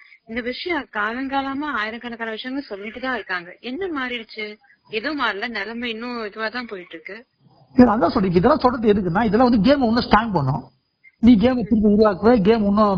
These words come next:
Speaker 2: பி-, பில்டப் ஆகும், இன்னும் இந்த சுழற்சி சூப்பரா நடக்க ஆரம்பிச்சிடும். இதெல்லாம் இதுக்கான வார்த்தை தான்.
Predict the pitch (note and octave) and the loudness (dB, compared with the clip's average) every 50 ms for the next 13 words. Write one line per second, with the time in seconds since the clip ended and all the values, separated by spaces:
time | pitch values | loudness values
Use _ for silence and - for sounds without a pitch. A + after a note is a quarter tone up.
0 | E3+ E3 F#3 F#3 E3+ F3 G3+ F#3+ A#3 G#3 E3+ F3+ E3+ E3+ G#3+ B3+ B3+ G#3+ G#3 B3+ | 2 4 4 4 4 4 4 4 4 2 4 2 2 4 4 4 4 4 4 4
1 | B3 G#3+ G3+ F#3+ E3+ - - A3 G#3+ - G#3 - - A3 - A3+ G#3 G#3 F#3 F3 | 4 4 4 2 2 4 4 2 4 4 0 2 2 2 4 4 2 4 2 2
2 | F3 F#3+ F3+ E3+ D#3+ E3 E3+ D#3 - D#3+ D#3 E3 G#3+ A#3 - - _ _ _ _ | 0 2 0 0 -2 -2 -6 -6 -2 0 2 2 0 -2 -10 -20 _ _ _ _
3 | _ _ _ - A#3 A#3 C4+ C4+ B3 A3 B3 A#3+ C#4 A#3+ A3+ G3+ G3+ F3+ - F#3 | _ _ _ 4 4 6 6 4 4 2 2 0 2 0 2 0 0 2 2 4
4 | E3 D3 A2 | 4 4 2